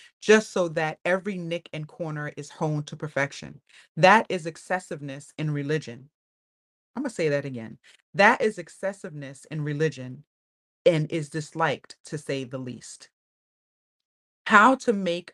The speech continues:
a balance then, or how to have balance then. Strive for excellence, but not for perfection in its absolute sense.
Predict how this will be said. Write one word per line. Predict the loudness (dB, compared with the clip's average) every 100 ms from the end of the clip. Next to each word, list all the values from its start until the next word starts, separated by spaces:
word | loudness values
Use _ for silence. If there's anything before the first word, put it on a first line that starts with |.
| -10
a | -4
balance | -4 -4 -8 -12
then, | -12 -12
or | -6
how | -2 -2
to | -4
have | -6 -6 -4
balance | -4 -4 -10 -14
then. | -18 -18 _ -20 -20
Strive | -10 2 4 4 0
for | -8 -8
excellence, | -10 -10 -14 -14 -14 -12 -8
but | -6
not | -4 -4 -4
for | -10
perfection | -8 -12 -8 -8 -8 -10 -12 -14 -14
in | -8 -8
its | -6
absolute | -4 -4 -6 -8 -8
sense. | -10 -10 -10 -18 -20